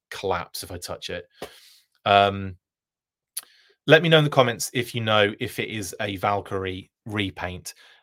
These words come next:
Uh, I can't tell. It, it probably is. And certain elements, at least. The mi-, the secondary might be different, might be new. The helmet looks dope.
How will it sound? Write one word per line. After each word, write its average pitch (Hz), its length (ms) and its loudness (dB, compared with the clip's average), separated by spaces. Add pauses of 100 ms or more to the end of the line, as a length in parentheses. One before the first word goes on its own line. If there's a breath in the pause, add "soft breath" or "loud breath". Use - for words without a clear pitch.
(120)
Uh, 98 360 8
I 107 80 0
can't 113 280 4
tell. 95 380 4
It, 135 160 -4
it 147 120 -10
probably 147 480 2
is. 90 300 -6
And 120 140 0
certain 170 320 4
elements, 117 380 0
at 104 80 -10
least. 98 280 -4
The 127 60 -4
mi-, 131 140 2
the 131 80 -4
secondary 127 400 0
might 117 160 -2
be 110 80 -10
different, 104 400 -8
might 104 180 -12
be 107 80 -16
new. 98 220 -10 (260 loud breath)
The 127 60 0
helmet 202 360 2
looks - 180 -12
dope. 95 280 -8